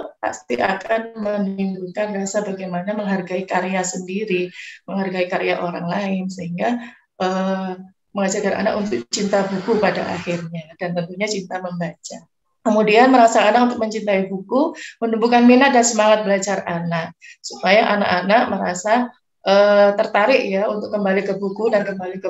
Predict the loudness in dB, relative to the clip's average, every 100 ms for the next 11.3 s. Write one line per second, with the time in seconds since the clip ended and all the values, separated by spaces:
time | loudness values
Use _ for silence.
0 | -8 -10 -10 -12 -12 _ -20 -20 _ -20
1 | -20 _ _ 6 6 6 6 4 6 6
2 | 4 4 4 2 -2 -2 0 0 0 0
3 | 0 0 -2 0 -2 -2 -4 -6 -6 -8
4 | -10 -6 -4 -2 0 2 4 2 2 0
5 | 0 -4 -6 -4 -2 0 -2 0 2 4
6 | 2 -2 -4 -4 -4 -6 -6 -2 -4 -4
7 | -4 -2 -4 -2 -2 -2 -4 -4 -2 0
8 | 2 2 0 0 0 2 0 -4 -16 -20
9 | _ 0 2 2 2 0 -2 -4 -6 -10
10 | -14 _ _ -16 -8 -4 -2 0 0 0
11 | 0 -2 -10